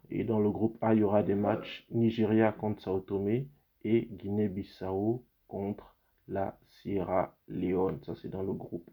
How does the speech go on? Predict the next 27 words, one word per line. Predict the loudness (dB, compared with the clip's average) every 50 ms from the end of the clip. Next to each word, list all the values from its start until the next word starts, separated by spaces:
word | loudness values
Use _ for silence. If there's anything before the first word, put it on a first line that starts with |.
| -8 -4
A. | -4 -4 -4 -6 _ _ -20 -20 -20 -20 -20 -20 -20 _ -10
On | -6 -2
va | -2 -2
essayer | -2 -4 -4 -6 -4
de | -4 -4
trouver | -6 -8 -8 -8 -6 -4 -6
ce | -6 -8
qui | -10 -16 -16
se | -16 -14
passe | -12 -10 -10 -10 -10
dans | -10 -6
le | -4 -4 -4
groupe | -4 -4 -6 -8 -8 -8 -8
B. | 0 4 6 6 6 4 2 -2 -6 -16 _ _ _ _ _ _ _ _ _ _ _ _ _ _ _ _ _ _ -2
Dans | 2 6 8
le | 10 10 8
groupe | 8 6 6 4 4 4 2
B, | 2 6 8 8 8 8 4 -4 -12 _ _ _ _ _ _ _ _ _ _ _ _ _ _ _ _ _ _ _ _ -20 -20 -20 _
c'est | -6 -4 -2
le | 0
Burkina | 4 4 2 2 2 2 4 4 4
Faso | 4 2 -2 -4 -2 0 0 0 0 -2 -6 _ _ _ _ _ _ _ _ _ _ _ _
qui | _ 0 4
n'est | 6 6 6 6
pas | 2 2 6 8 8 8
déjà | 8 6 2 2 2 0 -2 -2
qualifié, | -2 -2 -2 -2 -2 -2 -4 -6 -10 -10 -6 -2 -2 0 -2 -2